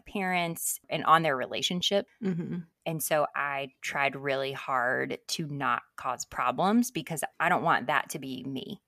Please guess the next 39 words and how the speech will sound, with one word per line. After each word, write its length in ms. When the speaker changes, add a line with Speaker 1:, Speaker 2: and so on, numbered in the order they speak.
Speaker 1:
And 100
I 160
don't 140
Speaker 2:
Yeah. 140
Speaker 1:
want 200
my 180
parents 520
to 140
be 460
mad 220
at 160
me. 280
Speaker 2:
Yeah. 300
Speaker 1:
So 280
I'm 220
gonna 440
do 260
everything 460
I 80
can 300
to 100
kind 180
of 80
fly 200
under 180
the 100
radar 560
and 160
go 200
along 520
and 420
not 180
cause 240
a 60
ruckus. 500
Speaker 2:
Yeah, 320
I 60
mean, 420
that's, 380